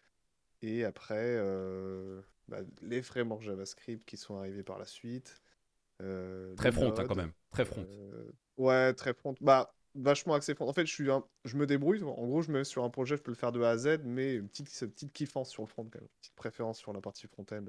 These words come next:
Speaker 1: On s'amuse, quoi. On... On fait des trucs. J'aime bien ce qui est... ce qui est visible et ce qui est palpable.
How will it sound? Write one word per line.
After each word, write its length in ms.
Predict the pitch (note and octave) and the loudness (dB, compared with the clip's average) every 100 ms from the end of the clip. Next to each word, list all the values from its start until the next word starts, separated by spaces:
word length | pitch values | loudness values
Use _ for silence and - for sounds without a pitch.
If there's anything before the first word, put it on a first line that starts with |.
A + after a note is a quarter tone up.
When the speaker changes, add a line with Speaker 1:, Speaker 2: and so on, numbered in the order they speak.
| F#2+ - - | -12 -16 -12
Speaker 1:
On 80 | |
s'amuse, 340 | G#2+ A2+ A#2 - | -4 -2 -2 -4
quoi. 140 | - - _ _ - G#2+ | -14 -18 _ _ -16 -10
On... 260 | G2+ F#2 - - | -8 -10 -14 -14
On 40 | A#2+ | -10
fait 80 | |
des 100 | G#2+ | -8
trucs. 380 | G2+ - A2 - F#2+ | -8 -10 -10 -10 -6
J'aime 140 | A2+ | 0
bien 80 | C3+ | 0
ce 60 | - | 2
qui 100 | A#2+ | 2
est... 100 | A2 | 2
ce 80 | - | 0
qui 80 | |
est 40 | A#2 | -4
visible 320 | A2+ B2+ B2 | -2 -2 -4
et 20 | |
ce 80 | G#2 | -4
qui 80 | - | -6
est 40 | |
palpable. 440 | G#2 G#2 G#2+ G2+ | -4 -4 -6 -8